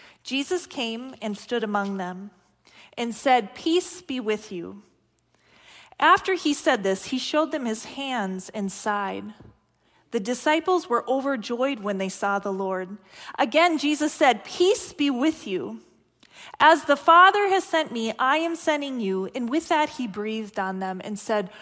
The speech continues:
"Receive the Holy Spirit. If you forgive anyone's sins, their sins are forgiven. If you do not forgive them, they are not forgiven." It's Resurrection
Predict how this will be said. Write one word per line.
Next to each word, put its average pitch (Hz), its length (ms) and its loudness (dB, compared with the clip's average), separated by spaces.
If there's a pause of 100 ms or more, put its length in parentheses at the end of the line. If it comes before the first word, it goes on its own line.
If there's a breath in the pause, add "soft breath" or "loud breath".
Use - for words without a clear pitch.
(180 loud breath)
"Receive 254 720 -2
the 208 100 -2
Holy 214 320 -2
Spirit. 185 560 -8 (960 loud breath)
If - 180 -2
you 302 200 6
forgive 294 360 0 (120)
anyone's 339 580 2
sins, 214 460 -2
their 214 180 2
sins 220 480 -4
are 202 160 2
forgiven. 202 680 -6 (480)
If 240 180 -4
you 262 100 -2
do 269 160 -4
not 269 300 4
forgive 202 420 -6
them, 202 380 -2 (360 loud breath)
they 214 200 2
are 208 160 4
not 226 360 0
forgiven." 202 680 -8 (3000 loud breath)
It's 285 220 -2
Resurrection 254 1040 2